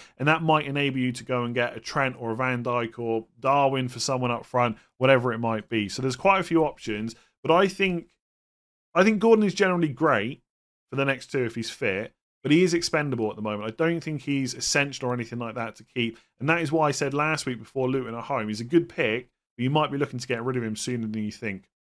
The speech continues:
So I just wanted to go through some other notes and thoughts from the weekend. So I've mentioned a few times now that Bournemouth versus Luton could go into game week twenty-eight, which would give both of those teams a double game week, and the fixtures would be decent. So for Bournemouth,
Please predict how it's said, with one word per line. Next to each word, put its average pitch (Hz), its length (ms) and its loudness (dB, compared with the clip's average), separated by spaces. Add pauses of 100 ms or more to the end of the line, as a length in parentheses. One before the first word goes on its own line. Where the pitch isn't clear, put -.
So 165 80 2
I 185 60 6
just 185 80 -2
wanted 220 160 -2
to - 60 -10
go 202 120 2
through 175 220 2
some 170 140 -2
other 156 140 0
notes 147 360 -2
and 131 100 -6
thoughts 135 300 0
from 127 120 -8
the 123 60 -4
weekend. 123 480 -4
So 139 140 0
I've 143 100 0
mentioned 208 380 -2
a - 20 -2
few 165 240 0
times 127 340 -4
now 113 220 -2
that 110 180 -8
Bournemouth 147 420 0
versus 127 340 -2
Luton 120 320 -6
could 113 180 -16
go 123 200 0
into 113 200 -8
game 117 280 -6
week 110 200 -8
twenty-eight, 113 480 -4
which 110 140 -12
would 117 100 -6
give 127 180 -6
both 160 300 4
of 151 60 -4
those 131 240 -2
teams 123 340 -6
a - 20 -6
double 117 280 -2
game 117 320 -4
week, 98 260 -8 (220)
and 123 100 -6
the 127 40 -2
fixtures 175 360 0
would 139 180 -4
be 120 100 -4
decent. 120 480 -6
So 120 140 -6
for 123 120 -4
Bournemouth, 147 640 2